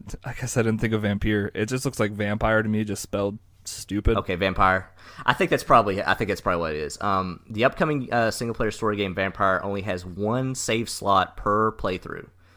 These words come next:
Speaker 2: so you get, you get one and done. If you die, you go back to that one. You don't have any auto saves, no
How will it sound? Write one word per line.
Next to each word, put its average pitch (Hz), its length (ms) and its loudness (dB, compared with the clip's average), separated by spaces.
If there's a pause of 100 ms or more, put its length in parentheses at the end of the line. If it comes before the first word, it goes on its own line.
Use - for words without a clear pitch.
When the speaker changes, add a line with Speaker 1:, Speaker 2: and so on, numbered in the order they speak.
(300)
Speaker 2:
so 87 540 2
you 85 140 -6
get, 90 340 -2
you 87 100 -8
get 82 140 -4
one 107 720 0
and 85 160 -6
done. 104 560 0
If 80 200 -12
you 85 60 -8
die, 92 320 2
you 90 140 -4
go 90 100 -4
back 87 200 -4
to 92 80 -10
that 92 200 0
one. 92 140 -4
You 90 80 -6
don't 92 160 -6
have 87 200 -2
any 87 360 -4
auto 92 240 0
saves, 92 600 -2
no 85 420 -4